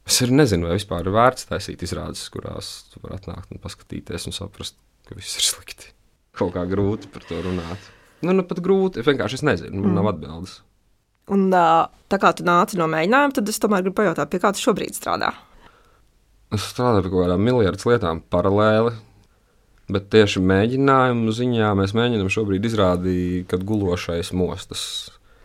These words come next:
Speaker 2: Tas ir tīrs kvadrifrāna projekts, ja?
Speaker 1: Tas ir tīrs
Speaker 2: Mhm.
Speaker 1: kvadrifrāna projekts. Es režisēju un rakstu un, laikam, arī scenogrāfēju un visu pārējo daru. Tas būs vispār diezgan forši. Tā tāda izrāde par, nu,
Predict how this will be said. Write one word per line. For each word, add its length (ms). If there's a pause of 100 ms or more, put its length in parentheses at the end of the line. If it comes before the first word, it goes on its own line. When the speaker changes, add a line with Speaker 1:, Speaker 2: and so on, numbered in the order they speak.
(100)
Speaker 2:
Tas 140
ir 80
tīrs 240
kvadrifrāna 560
projekts, 380
ja? 140
Speaker 1:
Tas 200
ir 60
tīrs 220
Speaker 2:
Mhm. 80
Speaker 1:
kvadrifrāna 380
projekts. 300
Es 100
režisēju 580
un 400
rakstu 480
un, 260 (320)
laikam, 300
arī 140
scenogrāfēju 840
un 80
visu 160
pārējo 460
daru. 180 (360)
Tas 140
būs 220
vispār 200
diezgan 300
forši. 340 (720)
Tā 140
tāda 160
izrāde 440
par, 160 (1500)
nu, 160